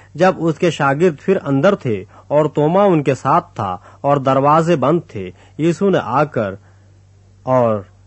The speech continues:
بیچ میں کھڑا ہو کر کہا، "تمہاری سلامتی ہو۔" پھر اس نے توما سے کہا، "اپنی انگلی پاس لا کر میرے ہاتھوں کو دیکھ اور اپنا ہاتھ پاس لا کر میری پسلی میں ڈال اور بے اعتقاد نہ ہو،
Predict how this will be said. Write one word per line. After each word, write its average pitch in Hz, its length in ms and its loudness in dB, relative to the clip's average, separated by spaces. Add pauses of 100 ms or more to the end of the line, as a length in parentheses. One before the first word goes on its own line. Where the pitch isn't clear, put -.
(380)
بیچ 175 360 2
میں 131 200 2
کھڑا 170 280 4
ہو 123 180 0
کر 90 240 -10 (640)
کہا، 117 420 0
"تمہاری 170 540 2
سلامتی 143 600 0
ہو۔" 90 200 -12 (1160)
پھر 160 280 0 (180)
اس 151 200 -2
نے 147 100 0
توما 180 360 2
سے 190 140 2
کہا، 131 400 0
"اپنی 160 280 -2
انگلی 190 300 4
پاس 190 380 2
لا 160 160 4
کر 139 220 0
میرے 139 220 0
ہاتھوں 147 460 0
کو 156 100 -4
دیکھ 135 400 0 (200)
اور 156 200 2
اپنا 165 200 0
ہاتھ 165 400 0
پاس 185 260 2
لا 151 140 2
کر 151 160 -2
میری 143 220 0
پسلی 147 380 -4
میں 151 140 0
ڈال 120 300 0 (260)
اور 156 200 2
بے 160 220 2
اعتقاد 170 520 2
نہ 139 120 0
ہو، 101 280 -4